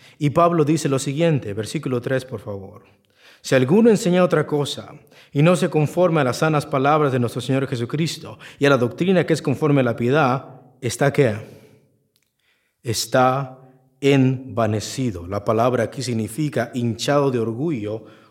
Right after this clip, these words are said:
o lleno de orgullo. ¿Por qué? Porque enseña otra cosa que no está, ¿qué?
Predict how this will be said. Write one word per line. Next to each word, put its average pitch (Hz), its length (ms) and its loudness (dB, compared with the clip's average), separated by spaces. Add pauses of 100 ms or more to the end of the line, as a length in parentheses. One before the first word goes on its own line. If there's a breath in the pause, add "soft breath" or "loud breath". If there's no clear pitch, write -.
o 127 140 0
lleno 120 580 0
de 117 400 0
orgullo. 120 680 2
¿Por 165 200 4
qué? 196 440 2 (1160)
Porque 156 240 -2
enseña 185 460 0
otra 190 340 2
cosa 165 420 2
que 151 100 2
no 151 120 2
está, 165 280 0
¿qué? 101 280 -6